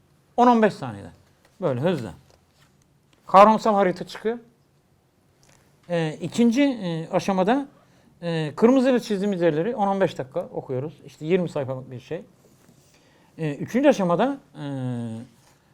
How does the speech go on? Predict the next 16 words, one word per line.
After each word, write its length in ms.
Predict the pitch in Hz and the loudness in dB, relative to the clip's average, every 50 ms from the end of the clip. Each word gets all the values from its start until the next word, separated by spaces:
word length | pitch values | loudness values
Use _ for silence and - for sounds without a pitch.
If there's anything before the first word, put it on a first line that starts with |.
| _ _ _ _ _ _ - | _ _ _ _ _ _ 0
alıntıladığımız, 880 | 139 170 190 208 190 202 240 240 240 226 240 247 240 233 170 - - - - 165 | 2 2 4 2 2 4 6 6 8 8 8 8 6 6 2 -2 -6 -18 -12 -4
buraya, 460 | 160 170 185 190 175 160 160 - 175 | 0 2 4 4 4 2 0 0 -2
burada 220 | 175 185 175 190 | 0 2 2 2
alıntıladığımız 800 | 180 165 170 180 165 - 185 185 180 170 180 185 214 269 - - _ _ - - | 2 2 0 0 -2 -4 -2 -2 0 0 0 -2 -4 -6 -8 -12 _ _ -20 -12
sayfanın 400 | - - 156 156 143 180 190 202 | -4 -2 -2 -2 -2 -4 -8 -8
en 120 | 208 208 190 | -6 -4 -4
önemli, 420 | 185 175 165 156 147 135 127 110 - - _ _ _ _ _ _ _ _ 160 | -2 -2 -4 -4 -6 -8 -10 -12 -14 -20 _ _ _ _ _ _ _ _ -12
e, 280 | 151 143 139 127 117 110 | -10 -8 -6 -6 -6 -4
cümlesi 400 | 156 180 185 185 175 185 220 175 | -4 -4 -2 -4 -4 -6 -6 -6
diye 180 | 151 135 131 | -6 -6 -6
öne 180 | 156 170 190 196 | -6 -4 -6 -6
çıkardığımız 560 | 196 - - - 156 135 131 165 226 262 254 - _ _ _ _ _ _ _ _ _ _ - 139 123 | -8 -6 -4 -2 -2 -2 -2 -4 -6 -6 -8 -12 _ _ _ _ _ _ _ _ _ _ -14 -10 -2
cümleleri 480 | 123 196 214 208 208 196 180 156 120 | 2 2 4 4 4 2 0 0 -4
okuyoruz. 420 | 107 - - - 107 - - _ _ _ _ _ _ _ _ _ _ _ _ - _ _ _ _ _ _ - | -6 -10 -14 -20 -20 -20 -20 _ _ _ _ _ _ _ _ _ _ _ _ -20 _ _ _ _ _ _ 0
Yani, 420 | 202 196 190 180 170 170 175 180 - - _ _ _ _ _ _ - | 4 6 6 6 6 2 -2 -4 -10 -20 _ _ _ _ _ _ -6
e, 680 | 165 170 160 156 151 143 139 131 127 123 120 117 | -4 -2 -2 -2 -2 -4 -4 -4 -4 -4 -6 -6